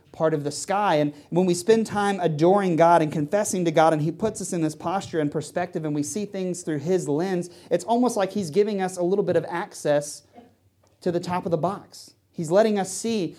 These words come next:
uh, just a little bit of the big picture so that when we're given these pieces in life, we don't have to be completely and utterly confused. And what's so great about this is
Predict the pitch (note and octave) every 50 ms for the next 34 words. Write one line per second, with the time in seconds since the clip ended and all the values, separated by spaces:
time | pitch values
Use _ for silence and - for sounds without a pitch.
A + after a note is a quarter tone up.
0 | - - - - - F#3 D3+ G#3+ G#3+ - F#3+ E3 E3 F3+ A3+ B3+ B3+ A3 E3+ G#3+
1 | A3 F#3+ C#3 - - - _ - - F3+ E3+ D3+ F3 D#3 D3+ G3+ G3+ G3 G3 -
2 | G#3 G#3 G#3 - - D3+ C3 C3 C3 - - - - F#3 F3 F3 F3 F3 F3+ F#3
3 | F#3 E3+ D3+ F3+ G#3+ A#3 A3+ G#3 F#3 F3 F3+ - G#3+ G#3+ G3+ - E3 D3 E3 D#3+
4 | D#3 E3+ G3 G3 F3 - - F3+ F#3+ F#3+ E3+ F#3+ F#3 F#3 F3 D#3 D3+ D#3 D#3 D#3
5 | - - - _ - - - - E3+ D#3+ - - F#3 G#3 G3+ C#3+ G3 G3 G3+ G3+
6 | G3 - _ _ _ _ - D3 D3 - - D#3+ E3 E3+ F3 E3+ E3 D#3+ D#3 D#3+
7 | D#3+ - _ - - D3 C3 - - - G#3+ A3 G#3+ F3+ B2 - - - - -
8 | _ _ _ _ _ _ _ _ _ _ _ _ _ _ _ _ _ _ _ _
9 | _ - - - - - F#3 F3 F#3 G3 F#3+ - - G#3 F3 D3 D#3 F3 G#3 G#3
10 | F3+ D#3 D3 C#3 - D3 C#3+ D3 D3 D3+ C#3+ C#3